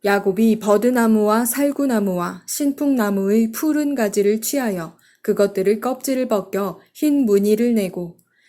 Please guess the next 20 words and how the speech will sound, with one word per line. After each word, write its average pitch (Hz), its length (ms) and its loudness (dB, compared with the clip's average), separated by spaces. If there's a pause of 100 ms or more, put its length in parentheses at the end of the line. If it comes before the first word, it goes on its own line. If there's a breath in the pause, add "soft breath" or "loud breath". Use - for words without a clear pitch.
그 214 220 4
껍질 247 400 -2
벗긴 233 340 -2
가지를 190 600 -2
양떼가 214 480 -2
와서 190 420 -4
먹는 190 520 -2
개천의 190 680 -4
물구유에 220 720 0
세워 226 460 -6 (260 soft breath)
양떼에 226 560 0
향하게 269 540 -2
하매, 190 420 -6 (220)
그떼가 196 600 0
물을 214 320 -2
먹으러 214 380 2
올 185 280 2
때에 180 420 -4
새끼를 262 540 -4
베니, 175 480 -6